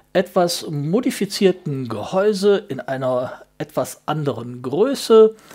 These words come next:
Ich zeige sie euch im Detail und bin gespannt, was ihr zu der Uhr sagt.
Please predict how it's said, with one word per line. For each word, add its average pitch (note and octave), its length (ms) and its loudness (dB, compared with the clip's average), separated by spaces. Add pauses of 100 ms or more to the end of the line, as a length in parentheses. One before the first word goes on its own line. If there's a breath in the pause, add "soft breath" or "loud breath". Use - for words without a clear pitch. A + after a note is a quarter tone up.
(460 loud breath)
Ich - 200 0
zeige G#3+ 260 0
sie - 140 -4
euch E3 360 -2
im A3+ 160 4
Detail C#3+ 520 2
und B2 240 -6
bin C#3 160 -4
gespannt, E3+ 680 -2
was C#3 380 -8
ihr F#3 400 4 (320 soft breath)
zu - 280 -2
der E3 220 2
Uhr E3 220 2
sagt. C3 480 -2